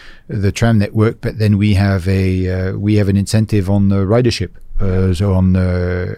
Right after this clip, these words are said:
on, uh, patronage. I would say, uh,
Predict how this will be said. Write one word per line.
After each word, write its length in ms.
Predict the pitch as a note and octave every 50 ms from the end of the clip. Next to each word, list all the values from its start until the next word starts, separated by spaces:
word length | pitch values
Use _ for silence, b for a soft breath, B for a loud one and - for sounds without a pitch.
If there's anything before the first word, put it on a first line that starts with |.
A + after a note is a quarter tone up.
| -
on, 300 | - G2 F#2 F#2 F#2 F2+
uh, 180 | F2+ F2+ F2+ E2+ -
patronage. 580 | - A2+ B2+ - - F#2+ F#2 F#2+ G2 - - B B B B B B B B B
I 80 | B B2
would 160 | C3+ C#3+ C#3
say, 520 | - - D3 C#3+ C3+ C3 C3 B2+ B2 - - - - - - - - - -
uh, 380 | A2+ A2 G#2 G#2+ G#2+ G#2 G2+